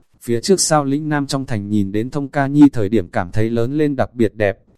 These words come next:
giống cái phúc hoa giống nhau, tưởng sờ sờ ôm một cái, nhưng lại sợ cổ thị trong lòng không thoải mái liền từ bỏ. Hiện tại nhìn đến nơi này lại có một cái, liền nhìn không được sờ sờ,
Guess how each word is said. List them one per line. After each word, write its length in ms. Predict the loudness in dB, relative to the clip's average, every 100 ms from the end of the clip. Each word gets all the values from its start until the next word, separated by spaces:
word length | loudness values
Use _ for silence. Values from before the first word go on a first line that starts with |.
| _
giống 220 | -6 -4
cái 200 | -6 -6
phúc 240 | 4 4 4
hoa 200 | -2 -2
giống 220 | -2 -2
nhau, 340 | -2 -2 -4 -14 _ _
tưởng 200 | -4 -2
sờ 220 | -2 0
sờ 280 | 0 0 -2
ôm 240 | -4 -6
một 140 | -6 -4
cái, 340 | -4 -4 -6 -14 _ -2
nhưng 220 | -2 0
lại 180 | -4 -4
sợ 280 | 0 0 -2
cổ 140 | -8 -8
thị 140 | -8
trong 180 | -6 -4
lòng 220 | -4 -4
không 220 | -6 -8
thoải 220 | -4 -4
mái 240 | -4 -4 -2
liền 220 | -2 -2
từ 200 | -2 -4
bỏ. 320 | 0 -2 -4 _ _ _ _
Hiện 200 | -6 -6 -4
tại 180 | -6
nhìn 260 | -2 -2 0
đến 220 | -4 -4
nơi 160 | -2 -2
này 220 | 0 -2
lại 200 | -2 -6
có 100 | -8
một 280 | -8 -6 -10 -14 _ _ _ _ _ _ _ -4
cái, 340 | -4 -4 -8 -14 _ -6
liền 300 | -4 -4 -4
nhìn 220 | -4 -4
không 280 | -8 -4 -2
được 140 | -2
sờ 220 | -2 -2
sờ, 480 | -2 0 2 0 -2